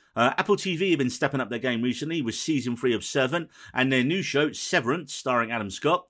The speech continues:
Over on Amazon Prime, we've got season two of Picard, and at the cinema, I've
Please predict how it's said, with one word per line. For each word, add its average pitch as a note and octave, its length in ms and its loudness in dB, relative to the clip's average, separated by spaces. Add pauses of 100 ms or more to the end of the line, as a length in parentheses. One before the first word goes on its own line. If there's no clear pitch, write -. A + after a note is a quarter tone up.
(460)
Over F#3 220 6
on F3+ 120 2
Amazon D3 380 0
Prime, G3 360 2
we've C3+ 140 0
got B2 120 2
season B2 320 0
two A#2+ 240 0
of - 220 -4
Picard, C#3+ 560 2 (400)
and C3+ 240 4
at C#3+ 80 0
the C#3 60 -10
cinema, F3 580 4
I've C3+ 220 2